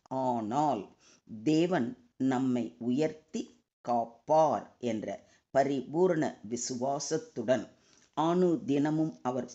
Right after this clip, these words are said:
சமூகம் அமர்ந்து அவரது வார்த்தைகளை வாசித்து தியானித்து அதன்படி நடப்போம். அப்பொழுது நாம் தடுமாறி விழ நேர்ந்தாலும் தேவன்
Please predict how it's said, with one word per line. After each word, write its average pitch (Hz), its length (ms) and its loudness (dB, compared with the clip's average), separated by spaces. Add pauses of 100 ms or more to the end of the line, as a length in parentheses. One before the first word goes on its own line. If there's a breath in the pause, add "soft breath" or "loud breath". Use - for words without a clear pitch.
சமூகம் 131 640 0
அமர்ந்து 110 520 -2 (1080)
அவரது 135 460 -4
வார்த்தைகளை 131 720 -2
வாசித்து 139 680 -4 (260)
தியானித்து 151 800 -4 (480 soft breath)
அதன்படி 110 560 -8 (200)
நடப்போம். 123 680 2 (440 soft breath)
அப்பொழுது 113 520 -4 (280)
நாம் 117 260 0 (420)
தடுமாறி 160 680 4
விழ 131 200 -2 (240)
நேர்ந்தாலும் 135 840 2 (520 loud breath)
தேவன் 147 400 2